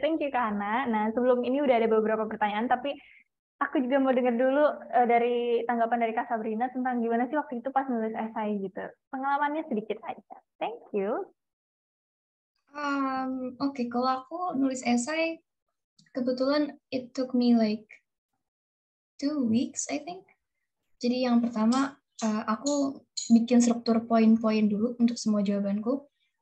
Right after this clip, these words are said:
Speaker 2: Seperti apa aja yang mau aku jelasin, dan s-,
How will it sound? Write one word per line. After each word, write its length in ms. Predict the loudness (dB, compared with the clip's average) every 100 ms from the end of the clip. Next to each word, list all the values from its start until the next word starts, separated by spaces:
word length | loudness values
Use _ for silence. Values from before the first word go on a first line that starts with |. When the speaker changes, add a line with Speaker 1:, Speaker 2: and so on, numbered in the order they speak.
| _ -12
Speaker 2:
Seperti 240 | -8 -2
apa 240 | 0 2 2
aja 160 | 4
yang 80 | 6
mau 240 | 6 4 0
aku 80 |
jelasin, 480 | -2 0 0 -2 -4 -6 -18 _ -20 -20 _ _
dan 240 | 6 8 8
s-, 240 | 6 0